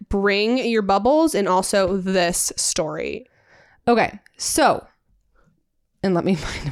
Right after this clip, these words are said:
Speaker 2: where I wanted to start with this story. Okay, so this is from Edmunds. You know, Edmunds is always doing the most. And the Edmunds analysts crunched the numbers and unearthed four major trends in the new Q one twenty-three used vehicle report.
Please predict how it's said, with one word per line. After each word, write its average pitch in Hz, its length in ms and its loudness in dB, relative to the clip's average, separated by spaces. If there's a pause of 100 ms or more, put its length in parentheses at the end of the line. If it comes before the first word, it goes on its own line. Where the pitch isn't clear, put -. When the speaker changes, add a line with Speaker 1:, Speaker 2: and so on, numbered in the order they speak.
Speaker 2:
where 165 180 0
I 156 40 0
wanted - 240 -4
to 160 80 -2
start 131 160 0
with 90 100 -4
this 160 160 -4
story. 104 280 -2 (440)
Okay, 240 220 2
so 233 180 2 (400)
this 254 220 2
is 294 40 0
from 311 200 0
Edmunds. 175 340 0
You 285 60 0
know, - 100 0
Edmunds 320 220 2
is 208 80 2
always 165 200 4
doing 143 200 -2
the - 60 -6
most. - 340 -8 (320)
And 226 160 4
the - 100 0
Edmunds 302 360 4
analysts 196 460 0
crunched 233 380 -2
the 311 60 0
numbers 165 500 2
and 202 220 -2
unearthed 202 440 0
four 233 380 2
major 233 320 2
trends 165 540 0
in 185 180 0
the 175 100 2
new 185 520 2 (180)
Q 226 340 -2
one 180 420 0
twenty-three 185 760 0
used 175 360 0
vehicle 170 360 0
report. - 540 -4